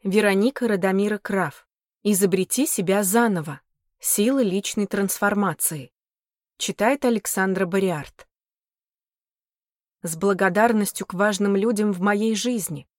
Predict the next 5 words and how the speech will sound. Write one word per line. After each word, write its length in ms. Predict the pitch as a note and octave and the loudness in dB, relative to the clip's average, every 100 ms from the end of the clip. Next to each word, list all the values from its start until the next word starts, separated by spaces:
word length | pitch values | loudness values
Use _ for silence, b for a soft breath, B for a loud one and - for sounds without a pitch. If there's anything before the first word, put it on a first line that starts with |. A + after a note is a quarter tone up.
| _ | _
благодаря 580 | G3 G3 G3+ A3 G#3+ D#3+ | 0 2 2 2 0 -2
которым 500 | - - C#4 A#3+ D#3+ | -6 -2 -2 -2 -4
родилось 500 | D#3 F3 F3+ A#3 - | -4 -2 -2 0 -2
это 180 | F3+ | -4
произведение. 920 | - F#3+ F#3 F#3 F3+ F#3+ D#3+ D3 C#3 | -4 -2 -2 -4 -2 -2 -2 -6 -12